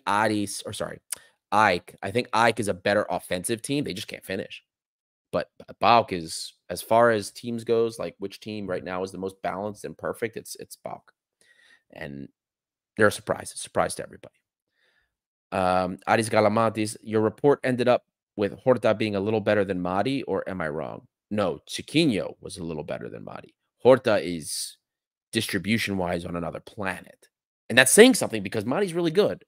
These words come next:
even on an off day. So, anyway. And it's, uh,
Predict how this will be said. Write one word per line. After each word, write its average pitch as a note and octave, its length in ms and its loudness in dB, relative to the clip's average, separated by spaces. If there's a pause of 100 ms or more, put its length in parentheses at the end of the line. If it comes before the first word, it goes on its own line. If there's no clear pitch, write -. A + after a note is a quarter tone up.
even F3+ 180 0
on F3+ 140 0
an C#3+ 80 2
off F3 200 4
day. - 200 -12 (500)
So, F#2 480 -2 (220)
anyway. F2+ 280 -6 (760)
And G#2 440 0 (1040)
it's, - 540 0
uh, E2+ 760 2